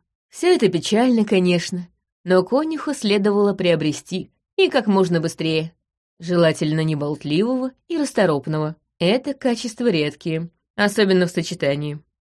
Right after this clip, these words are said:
Второй раз мне так, как с Димом, вряд ли повезёт,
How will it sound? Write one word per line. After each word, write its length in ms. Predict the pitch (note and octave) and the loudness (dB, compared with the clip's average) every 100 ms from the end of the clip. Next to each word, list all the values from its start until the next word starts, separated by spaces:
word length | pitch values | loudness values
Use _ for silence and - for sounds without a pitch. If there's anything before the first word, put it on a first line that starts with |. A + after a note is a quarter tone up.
| _ | _
Второй 420 | - G3+ D4+ D#4 | 0 2 4 2
раз 320 | C#4+ D#4 D4 | 2 2 0
мне 340 | G#3+ G3+ G3+ G3+ | 2 4 4 2
так, 300 | G3+ A3 - | 2 0 0
как 180 | G3+ F#3+ | -2 0
с 100 | F3 | 0
Димом, 420 | E3 F3+ E3 D3+ | 0 0 2 -2
вряд 280 | D3+ D3+ F3+ | -2 -4 -4
ли 80 | G#3+ | -2
повезёт, 600 | B3+ B3 A3+ B3+ B3+ | -2 -2 0 -2 -4